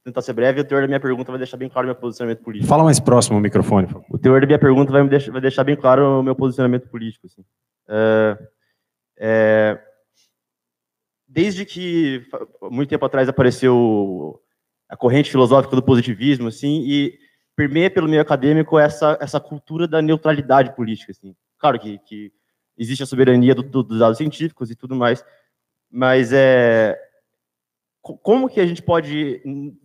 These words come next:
Speaker 1: principalmente nesse contexto que a gente tá, onde existe um, um leviatã obscurantista a-, severo na, na, na,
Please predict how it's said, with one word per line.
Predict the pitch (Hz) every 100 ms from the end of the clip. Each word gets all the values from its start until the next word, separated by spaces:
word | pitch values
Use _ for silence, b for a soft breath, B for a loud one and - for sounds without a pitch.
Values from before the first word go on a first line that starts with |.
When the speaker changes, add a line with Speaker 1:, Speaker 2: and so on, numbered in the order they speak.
| _ _
Speaker 1:
principalmente | - 196 190 190
nesse | 165 -
contexto | 180 151 156 156
que |
a | 143
gente | 143 -
tá, | 120 120
onde | 107 131
existe | 131 135 139
um, | 147 139 131 113 -
um | 143
leviatã | 143 127 143 - 151
obscurantista | 156 - 135 123 117 165 170 113 - _ _ _ _ _
a-, | 120
severo | 110 - 156 131 135 160 117 92 _ _ _ _
na, | 110
na, | 110 107 101
na, | 107 110